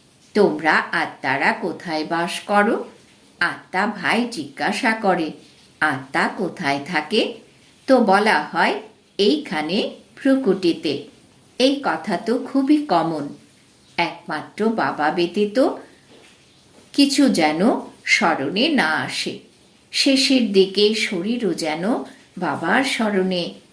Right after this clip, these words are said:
ত্যাগ করতে পারা যায়, এমন প্র্যাকটিস পাকা করতে হবে। আচ্ছা, মিষ্টি মিষ্টি হারানিধি বাচ্চাদের প্রতি মাতা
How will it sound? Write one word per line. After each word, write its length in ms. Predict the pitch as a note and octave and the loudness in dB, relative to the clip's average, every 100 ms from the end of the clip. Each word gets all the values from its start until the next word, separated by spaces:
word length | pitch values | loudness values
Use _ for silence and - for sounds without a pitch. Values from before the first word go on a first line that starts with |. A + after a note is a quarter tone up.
| _ | _
ত্যাগ 260 | E3+ G3 C4+ - | 0 0 0 -4
করতে 400 | F#3+ E3 - E3 | -4 -4 -2 -4
পারা 360 | D#3+ E3 D#3 D#3 | -2 0 0 -2
যায়, 300 | D#3+ D3 D3+ - - _ _ - | 0 -2 -2 -8 -20 _ _ -4
এমন 380 | E3+ D#3 D3 C#3+ - | -4 -4 -8 -12 -12
প্র্যাকটিস 760 | E3 D3 C#3+ - G#3 D4 D4+ - - _ - | -4 -4 -4 -8 -2 -2 -2 -8 -16 _ -4
পাকা 440 | E3 C#3 C3+ F3 B3+ | -2 -2 -2 -4 -4
করতে 520 | - E3 - C#3+ D#3 | -4 -6 -4 -4 -2
হবে। 420 | D#3+ C#3+ C#3+ C#3+ - - - _ _ - - | -2 -2 -4 -8 -14 -20 -20 _ _ -8 -2
আচ্ছা, 600 | E3 - - - F#3 - - - _ _ _ _ _ _ _ _ _ _ _ _ - - - _ - | -2 -2 -6 0 0 -2 -8 -20 _ _ _ _ _ _ _ _ _ _ _ _ -20 -20 -20 _ 2
মিষ্টি 440 | A3 A3 - C4 | 4 4 4 4
মিষ্টি 580 | A3+ D#3+ - - F#3 A#3+ | 6 4 -2 0 2 2
হারানিধি 760 | B3+ G#3+ G#3 G3 D#3 D#3 G3 A3 | 2 2 2 0 -2 -2 0 2
বাচ্চাদের 680 | F3 D#3 - D#3 D3+ E3 F3 - | 2 0 -2 -2 -2 -4 -4 -4
প্রতি 540 | F3 F3+ A#3 - - - - - | -4 0 0 0 -4 -20 -20 -6
মাতা 340 | G#3+ F#3+ - | 0 0 0